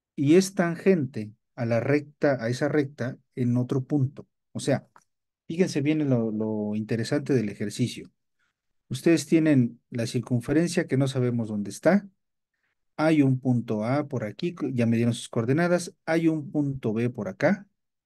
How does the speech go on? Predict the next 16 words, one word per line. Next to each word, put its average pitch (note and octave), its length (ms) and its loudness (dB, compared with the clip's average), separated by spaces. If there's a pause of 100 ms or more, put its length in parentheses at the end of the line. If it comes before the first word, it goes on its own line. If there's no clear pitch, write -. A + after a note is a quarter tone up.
(680)
Y B2+ 120 2
entonces C#3 460 0
yo C#3+ 160 0
sé D3+ 440 0
la B2 180 -2
ecuación B2+ 540 -2
de D3+ 80 -6
esta C3+ 200 -4
recta C3 320 -2
tangente D3+ 680 -4
y C#3 140 -2
sé F3 220 0
este C3 240 -2
punto. G#2+ 380 -4
O - 20 -8
sea, D#3+ 240 -2